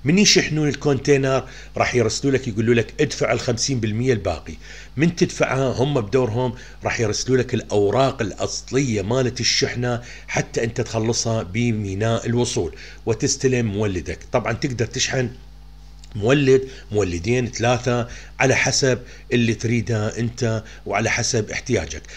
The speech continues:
هذو المندوبين الموجودين ويتكلمون كل اللغات، حتى من ضمنهم أصدقائي يقدر يتكلم وياك باللغة العربية، أو تقدر تتك-، تكتب وياه باللغة الإنجليزية وتتواصل وياهم. أصدقائي عل-،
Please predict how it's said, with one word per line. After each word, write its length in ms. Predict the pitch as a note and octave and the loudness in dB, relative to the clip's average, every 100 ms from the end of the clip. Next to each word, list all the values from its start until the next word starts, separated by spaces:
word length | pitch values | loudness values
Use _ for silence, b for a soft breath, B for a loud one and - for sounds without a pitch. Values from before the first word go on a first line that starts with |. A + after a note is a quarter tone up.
| B B | B B
هذو 500 | B2 D3 B2+ C3+ A2+ | 4 6 8 4 4
المندوبين 800 | A2 A2+ G#2 G2+ G2 A#2 A#2 G#2+ | 0 0 0 -2 0 2 2 -2
الموجودين 880 | F#2 F2+ F2 F2 F2 F2 A#2+ A#2+ A#2+ B B B | -6 -4 -4 -4 -4 -2 0 2 -2 B B B
ويتكلمون 760 | G2 F#2 - F#2+ F#2 G2 G#2 | -6 -4 -4 -4 -4 -4 -4
كل 260 | F#2+ G#2+ F#2 | -4 -6 -4
اللغات، 560 | F2 E2 E2 G#2 G2+ - | -6 -6 -4 -4 -4 -6
حتى 420 | A2 - A2 G2 | -10 -8 -4 -4
من 220 | F2+ D2+ | -6 -8
ضمنهم 500 | G2 G#2 F2 G2+ G2 B B B - | -6 -4 -4 -6 -8 B B B -10
أصدقائي 720 | G2+ F2+ - G2+ F2 F#2+ F#2+ | -8 -8 -4 -4 -2 -4 -4
يقدر 320 | G2 F#2 F#2+ | -6 -6 -6
يتكلم 480 | F2+ - G#2 F#2+ F2 | -6 -6 -6 -4 -6
وياك 240 | F#2+ G2 F2+ E2+ | -4 -6 -8 -8
باللغة 300 | G2 F#2 E2+ | -6 -6 -6
العربية، 680 | C#2+ D#2 F2 G#2 A2 A2 G#2+ B B - | -8 -8 -6 -4 -2 -2 -4 B B -2
أو 80 | A2+ | -2
تقدر 360 | B2 G2+ G#2+ | -2 -4 -4
تتك-، 400 | G2 - - B2 A#2+ | -4 -10 -4 -4 -4
تكتب 360 | A2+ - G#2 D2+ | -10 -6 -6 -4
وياه 320 | G2+ G#2 G2+ B B - | -2 -2 -4 B B -4
باللغة 560 | G#2+ G2+ F#2 G2 G2+ | -2 0 -2 -2 -6
الإنجليزية 880 | F#2 F2+ G2+ F#2+ G2 F2 G2 G2+ G2+ B B - | -6 -6 -4 -4 -4 -4 -4 -4 -6 B B -14
وتتواصل 520 | - A2+ G#2+ - G2+ | -8 -2 0 0 -2
وياهم. 340 | F2 D2 - - B B B | -2 -6 -10 -18 B B B
أصدقائي 480 | C3+ A2+ D3 D#3+ D3 | -2 -2 -4 -2 -2
عل-، 240 | - A#2+ | -2 -4